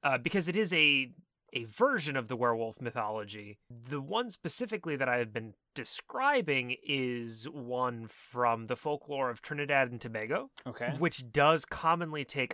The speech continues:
Speaker 1: on the shape of a, a wolf man or a, a man with a wolf head. The, the coffin and the chains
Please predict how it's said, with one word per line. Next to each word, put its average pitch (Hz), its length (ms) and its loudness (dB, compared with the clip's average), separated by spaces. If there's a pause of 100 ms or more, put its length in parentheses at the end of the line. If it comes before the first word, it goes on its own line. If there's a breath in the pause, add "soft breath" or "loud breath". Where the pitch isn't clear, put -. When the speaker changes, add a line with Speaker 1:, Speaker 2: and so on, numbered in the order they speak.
(160)
Speaker 1:
on 240 240 2
the 170 80 0
shape 131 480 0
of 123 400 2
a, 117 720 -4 (340)
a 143 80 4
wolf 123 440 -4
man 104 320 -4 (400)
or 113 320 0
a, 107 640 -2
a 110 540 -16
man 117 160 -2
with 110 100 -4
a 110 40 -2
wolf 113 320 -4
head. 110 360 0 (160)
The, 131 720 0
the 120 120 -4
coffin 190 540 2
and 135 140 0
the 113 80 -6
chains 127 800 -2